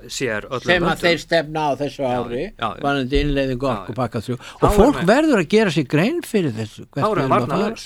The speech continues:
Speaker 1: alveg.
Speaker 2: Við erum að missa varnarmöguleikann
Speaker 1: Já,
Speaker 2: okkar.
Speaker 1: já.
Speaker 2: Nú, það er eitt atriði hérna, Bjarni, sem að vekur furðu hjá mörgum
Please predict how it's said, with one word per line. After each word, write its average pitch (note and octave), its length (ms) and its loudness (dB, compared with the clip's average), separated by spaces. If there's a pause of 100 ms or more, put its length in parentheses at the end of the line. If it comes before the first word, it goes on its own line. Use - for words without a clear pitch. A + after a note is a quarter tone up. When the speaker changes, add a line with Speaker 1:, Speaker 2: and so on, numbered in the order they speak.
Speaker 1:
alveg. A#2 260 0
Speaker 2:
Við G#3+ 200 6
erum D#4 280 0
að D3+ 100 2
missa E3+ 360 -4 (280)
varnarmöguleikann E3 920 -6
Speaker 1:
Já, A2+ 60 -4
Speaker 2:
okkar. - 260 -14 (100)
Speaker 1:
já. A#2 160 -16 (360)
Speaker 2:
Nú, E3+ 160 2
það G#3 220 0
er A3 120 0
eitt B3+ 240 -4
atriði F3+ 460 -2
hérna, C3+ 440 -8
Bjarni, A2+ 380 -8
sem D3+ 320 -10
að D3 220 -4 (480)
vekur F3+ 500 2 (140)
furðu B2 420 -2
hjá B2 160 0
mörgum A2+ 460 -4